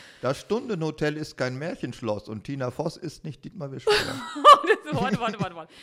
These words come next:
Speaker 2: Jetzt hab ich
Speaker 1: Da
Speaker 2: noch
Speaker 1: kommst
Speaker 2: von-
Speaker 1: du sogar vor in dem Spruch.
Speaker 2: Das,
Speaker 1: Ist dir das
Speaker 2: ja.
Speaker 1: aufgefallen?
Speaker 2: Ja, Fernando ist irgendwie auf deiner Seite, weil der schrieb dann wiederum, „Hier kommt die Königin mit ihrem Tross. Die Königin heißt Dietmar Wischmeier.“ So.
Speaker 1: Ja.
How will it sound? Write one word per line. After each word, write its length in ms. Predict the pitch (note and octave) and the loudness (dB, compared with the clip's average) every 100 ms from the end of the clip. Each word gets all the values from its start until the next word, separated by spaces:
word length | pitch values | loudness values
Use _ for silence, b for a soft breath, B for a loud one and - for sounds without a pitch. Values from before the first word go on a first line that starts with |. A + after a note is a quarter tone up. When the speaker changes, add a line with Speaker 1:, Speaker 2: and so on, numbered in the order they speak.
| B B B | B B B
Speaker 2:
Jetzt 200 | F#3 A3 | -14 -12
hab 140 | - C4 | -14 -12
ich 80 | - | -8
Speaker 1:
Da 80 | |
Speaker 2:
noch 60 | B2 | 2
Speaker 1:
kommst 220 | F#3 G#3+ | 2 4
Speaker 2:
von- 80 | E3+ | 0
Speaker 1:
du 40 | E3+ | 2
sogar 220 | E3 D3+ | 4 4
vor 280 | - A#3 C#3 | 2 0 0
in 80 | |
dem 120 | A#2 G#2+ | -2 -4
Spruch. 320 | - G#2+ F2+ - | -2 -2 -2 -8
Speaker 2:
Das, 140 | G3 G3+ | -10 -6
Speaker 1:
Ist 80 | C#3+ | -2
dir 40 | |
das 100 | D3 | 0
Speaker 2:
ja. 60 | C#3+ | 0
Speaker 1:
aufgefallen? 500 | D3 F3 D#3 D#3+ G#3 b - | -2 -4 -4 -4 -8 b -6
Speaker 2:
Ja, 220 | A3+ A3 | -6 -4
Fernando 440 | A#3 A3 A#3+ D#4+ | -6 -4 -4 -2
ist 180 | C#4 A#3 | -4 -6
irgendwie 320 | A3 A#3 A3+ G3 | -8 -8 -6 -6
auf 120 | - | -2
deiner 300 | F#3 A#3+ C#4 | 0 0 -2
Seite, 300 | C#4 C#4+ A#3+ | -2 -2 0
weil 140 | A3+ | 0
der 120 | G#3 | 0
schrieb 240 | G#3 B3 A3 | -2 -4 -4
dann 160 | A3 | -4
wiederum, 280 | G#3 G#3 G#3+ | -2 -2 0
„Hier 100 | G#3+ | -2
kommt 220 | G#3 D4 C#4+ | -2 -4 -6
die 100 | G#3+ | -4
Königin 420 | D4+ C#4 A#3 A#3 | -2 0 0 0
mit 140 | G#3 | -2
ihrem 180 | G3 G3 | -4 -6
Tross. 340 | - C4+ - - | -6 -8 -8 -12
Die 100 | G3 | -4
Königin 400 | A#3+ G#3+ A3 G#3+ | -2 -2 -2 -2
heißt 180 | G#3+ | -4
Dietmar 280 | G#3+ F#3+ F#3+ | -6 -6 -4
Wischmeier.“ 400 | F#3+ F#3+ D3 - - _ _ _ _ _ - | -6 -8 -12 -12 -16 _ _ _ _ _ -12
So. 340 | F3 G#3+ C4+ | 0 2 6
Speaker 1:
Ja. 440 | D#3+ C#3+ G2+ A2 | 6 6 4 -4